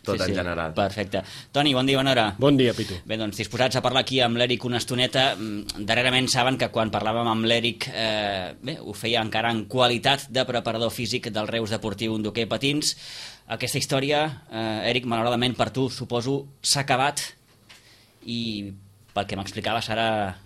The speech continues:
Speaker 2: eh, fora de micròfon, no massa bé.
Speaker 1: Sí, la, la veritat és que, bueno, penso que ha sigut un, un final una mica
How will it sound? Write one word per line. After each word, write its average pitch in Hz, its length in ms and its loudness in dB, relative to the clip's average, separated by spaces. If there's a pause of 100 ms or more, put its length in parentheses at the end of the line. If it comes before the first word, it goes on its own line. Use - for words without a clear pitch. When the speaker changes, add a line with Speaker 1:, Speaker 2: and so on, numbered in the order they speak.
(160)
Speaker 2:
eh, 95 220 -6
fora 110 220 -4
de 107 80 -2
micròfon, 113 500 -4 (640)
no 120 400 0
massa 113 300 0
bé. 107 220 -4 (960)
Speaker 1:
Sí, 107 360 4 (100)
la, 92 220 -4
la 90 240 -4
veritat 92 280 -2
és 95 140 0
que, 90 540 0 (420)
bueno, 98 300 2
penso 98 260 -2
que 101 80 0
ha 98 60 2
sigut 98 340 0
un, 98 240 0
un 92 240 -2
final 104 340 2
una 104 140 2
mica 98 600 0